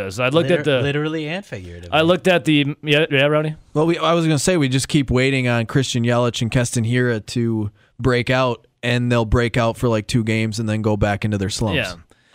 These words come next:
Speaker 1: I looked at, uh, I don't know why I looked, but I, lo-,
Speaker 2: <laughs>
Speaker 1: it was the Major League Baseball power rankings. I was just kinda curious as to where the Brewers fell.
Speaker 2: Yeah.
Speaker 3: I'm gonna guess, like, eighteenth.
Speaker 1: Rowdy, you would be
Speaker 2: Oh.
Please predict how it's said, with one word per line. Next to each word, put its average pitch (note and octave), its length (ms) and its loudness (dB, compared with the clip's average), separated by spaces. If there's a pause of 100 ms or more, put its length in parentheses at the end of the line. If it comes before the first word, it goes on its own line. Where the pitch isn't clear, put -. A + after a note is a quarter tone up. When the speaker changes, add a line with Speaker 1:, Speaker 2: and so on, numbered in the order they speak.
(280)
Speaker 1:
I E3+ 100 4
looked G#3 200 2
at, F#3+ 220 2
uh, D3 280 4
I D3 80 0
don't E3 120 0
know B2+ 60 0
why B2+ 140 2
I - 40 -2
looked, A2 300 -6
but A#2+ 100 -4
I, A2+ 60 0
lo-, B2+ 140 -4 (280)
Speaker 2:
<laughs> - 800 -14
Speaker 1:
it F#3+ 480 -10
was E3 160 2
the E3 80 2
Major E3 240 2
League D3 80 2
Baseball D#3+ 300 2
power C3+ 300 4
rankings. E3 540 -2
I D3+ 80 -12
was D#3+ 100 -10
just D3+ 140 -14
kinda C#3+ 220 -12
curious C3+ 560 -8
as A2 60 -14
to B2 100 -4
where B2+ 100 0
the A#2 80 0
Brewers A2 360 -4
fell. B2+ 420 0
Speaker 2:
Yeah. A2+ 220 -10 (220)
Speaker 3:
I'm C#3 80 0
gonna D#3+ 120 2
guess, C#3+ 240 0
like, A#2 220 -2
eighteenth. G2+ 640 -6 (340)
Speaker 1:
Rowdy, F#3 500 2
you F3+ 380 4
would G3 380 2
be D3 580 4 (260)
Speaker 2:
Oh. C3+ 220 -14